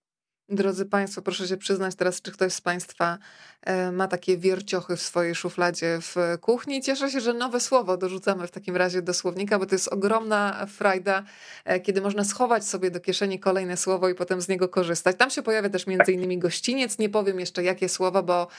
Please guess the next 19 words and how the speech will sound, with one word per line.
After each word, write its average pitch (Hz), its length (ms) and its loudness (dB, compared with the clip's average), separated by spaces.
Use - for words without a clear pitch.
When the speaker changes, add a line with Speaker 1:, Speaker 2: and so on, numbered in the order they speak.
Speaker 1:
e, 175 100 0
to 185 120 2
ma 190 120 2
być 185 160 -2
przyjemność 208 460 0
dla 196 120 2
państwa 180 520 -2
z - 220 0
odkrywania. 180 840 0
Ja 202 220 4
przyznaję 214 400 -4
ci - 80 -6
się 214 80 -6
też, 202 200 -2
Marcin, 208 300 0
że 202 100 0
zgłodniałam 202 520 2
podczas 180 300 -2
lektury, 175 480 -2